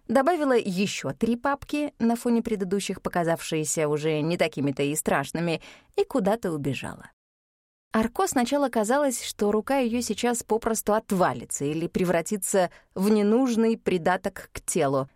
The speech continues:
но со временем она даже привыкла, что вынуждена постоянно что-то писать.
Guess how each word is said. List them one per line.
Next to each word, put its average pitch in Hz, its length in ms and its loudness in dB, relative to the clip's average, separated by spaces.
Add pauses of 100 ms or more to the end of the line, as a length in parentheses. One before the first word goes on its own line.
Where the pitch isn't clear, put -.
(180)
но 277 100 2
со 302 160 0
временем 330 420 2
она 262 200 2
даже 240 240 0
привыкла, 233 560 -2 (200)
что - 320 -4
вынуждена 180 640 0
постоянно 170 640 -2
что-то - 280 -6
писать. - 440 -10